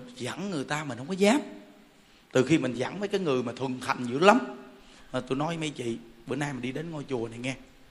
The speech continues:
thầy cũng khổ dữ lắm. Cái gì giúp được thì giúp thầy đi nghe. Là mình dẫn vài người thuần thành thôi, biết thôi. Còn mình dẫn mấy người lạ lạ mà đâu có dám dẫn đâu. Thầy mình dẫn đến mà ông thầy ông ghên cái, người ta bỏ chùa, nghỉ đi chùa luôn.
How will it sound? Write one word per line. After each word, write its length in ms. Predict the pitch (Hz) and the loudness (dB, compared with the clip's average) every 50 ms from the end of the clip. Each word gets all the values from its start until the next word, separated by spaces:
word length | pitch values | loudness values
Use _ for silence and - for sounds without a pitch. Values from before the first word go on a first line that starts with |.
| - - - | -20 -20 -10
thầy 180 | - - 127 110 95 | -4 -4 -4 -4 -4
cũng 120 | 104 120 131 | -6 -10 -8
khổ 260 | - 113 113 120 151 170 | -4 -2 -2 -2 -2 -2
dữ 60 | 180 | -2
lắm. 140 | 175 202 - - - - - - - - - - - - - - - - _ | -2 -2 -4 -6 -12 -20 -20 -20 -20 -20 -20 -20 -20 -20 -20 -20 -20 -20 _
Cái 100 | - 151 | -8 -4
gì 160 | 143 131 123 113 | -2 -2 -2 -2
giúp 200 | 107 123 175 - - | 0 -2 -2 -2 -2
được 120 | 120 120 113 | -6 -6 -6
thì 60 | 120 117 | -8 -2
giúp 160 | 120 - - - - | -2 -2 -2 -2 -6
thầy 220 | - - 117 104 - | -6 -6 -6 -2 0
đi 80 | 135 143 | 0 2
nghe. 160 | 160 170 156 - - - - - - - - - - - - | 4 2 2 0 -4 -12 -20 -20 -20 -20 -20 -20 -16 0 2
Là 80 | 160 | 4
mình 140 | 170 170 175 | 4 6 8
dẫn 260 | 160 165 160 208 254 254 | 8 8 8 8 6 6
vài 240 | 208 180 165 170 190 | 8 10 10 10 10
người 180 | 190 190 190 185 | 10 8 8 8
thuần 240 | 170 180 185 185 | 8 6 6 6
thành 260 | 170 170 - - 208 196 | 2 2 2 2 2 8
thôi, 320 | 208 226 254 277 269 208 - - - - - - - | 12 12 12 12 12 12 10 4 -2 -6 -8 -4 8
biết 220 | - 262 302 381 392 - | 12 12 12 12 12 12
thôi. 280 | 240 247 262 269 262 190 - - - - - - - - - - - - | 12 12 12 12 12 12 8 2 -4 -8 -12 -14 -18 -20 -20 -16 -6 -4
Còn 100 | 151 156 | 0 2
mình 120 | 175 180 156 135 147 151 156 | 2 2 0 -2 -6 -4 0
dẫn 220 | 151 160 - 226 | 2 2 2 2
mấy 80 | 247 247 | 0 2
người 120 | 208 165 | 4 6
lạ 140 | 151 151 165 | 6 6 8
lạ 240 | 151 127 135 - - | 6 6 6 4 4
mà 80 | 175 | 6
đâu 120 | 170 170 175 | 6 8 8
có 60 | 214 | 10
dám 140 | 226 226 226 | 8 10 8
dẫn 180 | 175 147 - | 8 10 12
đâu. 140 | 214 180 160 - - - - - - - - - - - - - - - - - | 12 12 12 12 4 -6 -10 -12 -16 -18 -20 -20 -20 -20 -20 -20 -20 -20 -6 4
Thầy 160 | - 165 190 | 6 6 8
mình 160 | 180 170 165 | 8 6 8
dẫn 280 | 151 160 143 - 233 247 | 10 10 10 10 10 8
đến 200 | 247 262 277 285 | 8 10 10 8
mà 80 | 226 | 6
ông 120 | 190 190 196 | 4 4 4
thầy 160 | 190 - 190 | 4 4 6
ông 140 | 202 240 247 | 6 6 12
ghên 340 | 240 262 262 262 240 226 214 | 12 12 12 12 12 12 12
cái, 260 | 247 254 269 302 311 | 12 12 12 12 10
người 120 | 277 220 190 | 6 6 8
ta 140 | 214 214 | 8 10
bỏ 200 | 202 - 170 254 254 | 10 12 12 12 12
chùa, 320 | 254 233 202 208 202 208 202 202 202 202 202 - - - - - - | 12 12 12 12 12 12 12 12 10 6 6 4 2 0 0 8 12
nghỉ 160 | 175 226 269 | 12 12 12
đi 160 | 294 285 247 | 12 10 12
chùa 140 | 254 226 220 | 12 12 12
luôn. 400 | 233 269 294 285 277 - - - | 12 12 12 12 12 10 4 -4